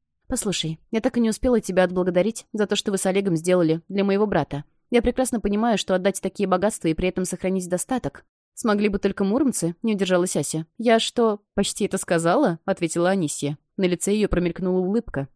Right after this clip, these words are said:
и в следующий миг обе они рассмеялись. "Допустим. И всё-таки", — Анисия повеселела, Ася тоже перестала выглядеть колючкой. "Вы отдали очень-очень много".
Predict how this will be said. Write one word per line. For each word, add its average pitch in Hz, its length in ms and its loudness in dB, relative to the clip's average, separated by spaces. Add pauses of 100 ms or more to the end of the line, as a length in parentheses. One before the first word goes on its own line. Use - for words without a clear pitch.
и 202 60 -6
в - 40 -10
следующий 185 380 -4
миг 196 360 -6
обе 202 220 2
они 180 140 2
рассмеялись. 175 640 -4 (560)
"Допустим. 208 640 0 (100)
И 226 100 0
всё-таки", — 220 460 -2 (160)
Анисия 180 320 0
повеселела, 185 640 -2 (160)
Ася - 200 -2
тоже 208 260 0
перестала 170 460 0
выглядеть 165 460 -4
колючкой. 147 540 -2 (400)
"Вы 254 160 4
отдали 214 260 4
очень-очень 202 480 0
много". 156 420 0